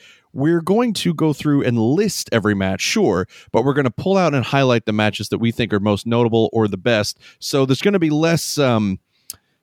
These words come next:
uh, how's the polite way to put it? Soul-crushing detritus to <laughs> kind of tread through. We're gonna talk about the matches that we like and the ones that are the most noteworthy, and in so doing, not, uh, want to destroy ourselves by slamming our heads into the keyboards.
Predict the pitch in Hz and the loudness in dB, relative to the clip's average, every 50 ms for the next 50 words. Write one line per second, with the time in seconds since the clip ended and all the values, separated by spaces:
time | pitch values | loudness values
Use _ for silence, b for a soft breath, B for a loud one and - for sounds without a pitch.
0 | B _ 104 107 104 101 101 101 98 98 107 - 156 147 139 - 113 - - 107 | B _ 0 0 2 2 2 2 0 0 -2 -2 -2 -2 -2 -2 -6 -4 -2 -2
1 | 95 - 98 98 95 - 80 - - - - - 185 208 240 269 277 247 - - | 0 0 0 -2 -2 -4 -6 -4 -4 -6 -4 -2 0 0 2 2 0 0 -2 -8
2 | - - 202 208 196 - - 208 185 180 180 180 180 156 b b b b b b | -4 -2 -2 -2 0 0 -2 0 0 2 2 2 0 0 b b b b b b
3 | - 147 120 - - - - 147 151 147 135 104 87 85 - - - - - - | -4 -4 -4 -2 -6 -2 0 0 2 2 2 0 -2 -2 -4 -6 -8 -6 -2 -2
4 | 131 117 107 113 135 127 - - 165 147 123 113 110 - _ _ _ - - - | -2 0 0 0 0 -2 0 0 0 2 2 0 -2 -6 _ _ _ -8 -8 -2
5 | - 147 143 135 123 110 98 - 113 113 107 101 98 98 113 120 147 143 139 - | 0 0 0 0 -2 -6 -8 -4 0 2 2 2 4 2 2 2 2 0 0 0
6 | - 135 165 156 160 139 131 120 107 123 123 120 120 110 - 117 107 - B B | -2 -2 0 0 0 -2 -2 -2 -2 -2 0 0 -2 -2 -2 -4 -6 -6 B B
7 | B B B B 123 110 87 107 107 101 113 120 120 117 - - 107 107 107 107 | B B B B -2 -2 0 0 -2 0 2 2 0 0 -2 -2 0 0 2 2
8 | 113 110 101 107 104 101 101 98 107 117 113 - - 113 110 107 - 107 110 107 | 0 0 0 -2 -2 -2 0 0 2 0 0 0 0 -2 -2 0 0 0 0 0
9 | 98 104 104 101 98 B B B B B B - 113 113 - 135 175 185 160 - | 0 0 0 -2 -4 B B B B B B -2 -2 -2 0 -2 -2 -2 -2 0
10 | - 143 135 123 120 127 123 120 113 110 113 104 b b b b b - 107 113 | 0 0 0 0 0 0 0 2 0 0 -2 -4 b b b b b -4 0 0
11 | 107 107 104 - - - - - - _ 107 104 98 95 95 95 92 87 - - | 0 0 -2 -4 -8 -10 -10 -10 -6 _ 0 0 2 2 2 2 0 -2 -4 -8
12 | - 101 101 101 104 - _ - - 113 101 92 90 - - - 113 107 101 95 | -6 -2 0 0 0 -2 _ -6 -6 -6 -4 -4 -6 -4 0 2 2 4 4 2
13 | 92 90 - - 107 98 95 92 98 98 92 - 104 95 98 95 90 85 - - | 2 0 0 0 0 0 0 0 -2 -2 0 0 0 0 0 0 -2 -4 -2 0
14 | 151 156 147 127 - 147 147 143 135 127 - - - - 160 160 135 113 92 85 | 0 0 0 0 -2 0 2 2 2 0 -2 -6 -6 -2 -2 0 0 0 -2 -2
15 | 80 71 - - | -2 -6 -8 -12